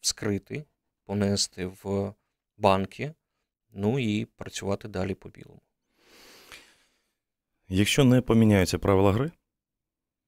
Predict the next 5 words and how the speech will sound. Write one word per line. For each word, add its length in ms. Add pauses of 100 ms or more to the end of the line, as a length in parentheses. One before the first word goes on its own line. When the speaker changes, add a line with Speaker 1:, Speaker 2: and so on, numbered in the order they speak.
(360)
Speaker 2:
а, 580 (760)
мотивація 800 (100)
моя 500 (380)
проводити 400
легалізацію. 600